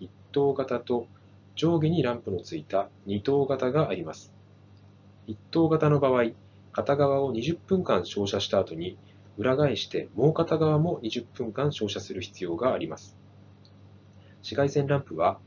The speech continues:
約三千時間ほどで切れるので、ランプは適宜交換してください。また、使い終わった器具をそのまま紫外線消毒器に戻し、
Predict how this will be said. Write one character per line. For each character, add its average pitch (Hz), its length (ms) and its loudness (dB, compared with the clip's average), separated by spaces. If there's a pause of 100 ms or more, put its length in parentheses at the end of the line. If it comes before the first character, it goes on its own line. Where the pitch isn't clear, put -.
(240)
約 143 240 0
三 147 300 0
千 160 180 2
時 151 100 0
間 156 220 0
ほ 151 80 -2
ど 151 100 0
で 156 120 0
切 - 120 -6
れ 143 100 2
る 110 100 0
の 78 120 -8
で、 - 220 -10 (400)
ラ 139 120 0
ン 147 60 -2
プ 120 120 -4
は 135 120 4
適 - 260 -10
宜 143 100 0
交 104 240 0
換 90 220 -4
し - 60 -10
て - 80 -6
く - 80 -16
だ - 100 -6
さ - 160 -6
い。 - 80 -10 (920)
ま 101 120 0
た、 104 240 4 (360)
使 - 220 2
い 165 80 4
終 170 180 2
わ - 0 -
っ 175 80 -10
た 120 100 -2
器 104 120 -2
具 82 160 -2
を 92 240 0
そ - 160 -6
の 135 80 -2
ま 139 60 2
ま 131 80 -2
紫 123 200 -2
外 127 160 2
線 127 200 -2
消 127 200 0
毒 123 160 -2
器 101 120 -8
に 87 80 -4
戻 82 260 -2
し、 - 220 -6